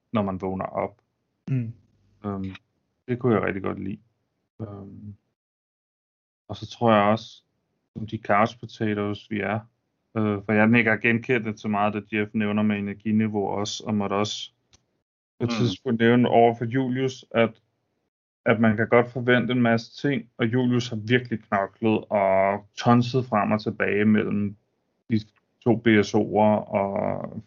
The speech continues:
Speaker 1: inden arrangementet overhovedet startede, har han jo s-, sat en hel masse op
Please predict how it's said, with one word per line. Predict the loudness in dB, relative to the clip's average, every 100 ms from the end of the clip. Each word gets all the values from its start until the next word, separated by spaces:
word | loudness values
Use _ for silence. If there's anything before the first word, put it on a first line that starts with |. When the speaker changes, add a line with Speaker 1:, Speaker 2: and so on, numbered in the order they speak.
| _ 0
Speaker 1:
inden | 4
arrangementet | 4 2 0 0 0 0
overhovedet | -2 -4 -6
startede, | -4 0 2 2 2
har | 0 -2
han | -6
jo | -8 -10 -12 _ _ _ _ _ _ _
s-, | -20 -18 -18 -18 -12
sat | 0 0 0
en | -2
hel | 0 2
masse | 0 0
op | -4 -6